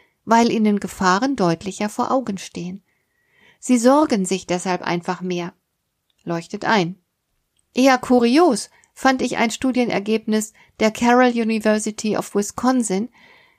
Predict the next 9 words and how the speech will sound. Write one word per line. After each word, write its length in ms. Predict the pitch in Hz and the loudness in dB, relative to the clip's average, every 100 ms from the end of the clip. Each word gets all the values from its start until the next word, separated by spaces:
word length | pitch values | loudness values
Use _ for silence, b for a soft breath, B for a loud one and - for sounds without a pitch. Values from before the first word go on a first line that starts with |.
| b | b
wonach 380 | 226 240 240 233 | 4 6 6 2
sehr 260 | 240 320 | 4 4
intelligente 580 | 339 294 220 196 175 175 | 4 2 0 0 -2 -4
Menschen 500 | 185 175 180 - 262 _ _ | -6 -6 -6 -8 -12 _ _
eher 280 | 254 254 247 _ | 4 4 4 _
Katzen 440 | - 392 - 262 | -2 -2 -2 0
mögen 240 | 185 180 175 | 0 0 -4
statt 320 | - 170 - | -4 -6 -2
Hunde. 320 | 175 170 170 | -2 0 -4